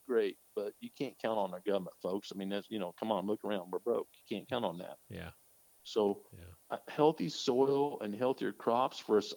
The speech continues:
Speaker 1: all to eat, not just deer. And healthy deer come from a healthy habitat.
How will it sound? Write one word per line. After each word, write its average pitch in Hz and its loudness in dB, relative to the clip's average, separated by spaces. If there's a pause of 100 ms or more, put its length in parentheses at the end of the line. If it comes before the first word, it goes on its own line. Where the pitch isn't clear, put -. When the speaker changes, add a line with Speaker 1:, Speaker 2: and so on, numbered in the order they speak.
Speaker 1:
all 151 6
to 117 0
eat, 95 -6
not 117 -6
just 113 -4
deer. 98 -4
And 98 -6
healthy - 0
deer 90 0
come 107 -2
from 104 -2
a - -2
healthy 107 0
habitat. 117 -6